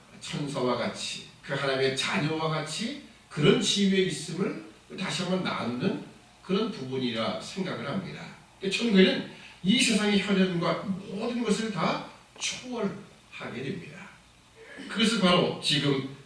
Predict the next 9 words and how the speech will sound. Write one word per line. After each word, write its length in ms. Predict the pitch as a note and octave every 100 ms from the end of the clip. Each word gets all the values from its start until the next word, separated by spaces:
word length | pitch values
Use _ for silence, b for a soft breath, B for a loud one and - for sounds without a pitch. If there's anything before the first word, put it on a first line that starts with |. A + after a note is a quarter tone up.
| -
이야기를 600 | A#2+ A#2 G2+ G2 F#2+ - - - -
하고 300 | - - G2
계시는 380 | F#2+ - G#2+ F2+
거죠. 220 | D2 - - - - - - - - - - - - B B B
그래서 180 | D#3+ G3
우리는 400 | A3+ F3 - -
이 120 | D3+ D3+
말씀을 460 | B2+ - - B2
통하여 500 | - G2+ F#2+ E2+ -